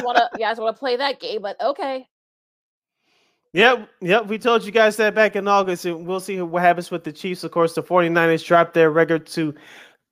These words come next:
Speaker 2: three and four in the year, two and one at home, while the, the Chiefs, like you said, Lakita, improved their record to five and two, three and one away from Arrowhead Stadium. And in the Sunday Night Football, the Miami Dolphins,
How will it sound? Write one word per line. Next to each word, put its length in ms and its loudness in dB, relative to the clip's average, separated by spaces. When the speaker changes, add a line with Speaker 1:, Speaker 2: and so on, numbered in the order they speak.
Speaker 2:
three 280 4
and 180 4
four 280 4
in 80 2
the 40 0
year, 180 6
two 240 0
and 120 2
one 120 4
at 120 2
home, 200 2
while 180 6
the, 200 0
the 200 -6
Chiefs, 340 -4
like 180 0
you 100 -6
said, 220 2
Lakita, 340 0
improved 440 0
their 160 8
record 460 0
to 560 4
five 520 4
and 240 -2
two, 360 -4
three 180 0
and 80 2
one 160 2
away 260 4
from 300 -2
Arrowhead 480 4
Stadium. 420 2
And 220 6
in 60 4
the 140 6
Sunday 340 4
Night 260 4
Football, 440 6
the 100 2
Miami 380 2
Dolphins, 540 2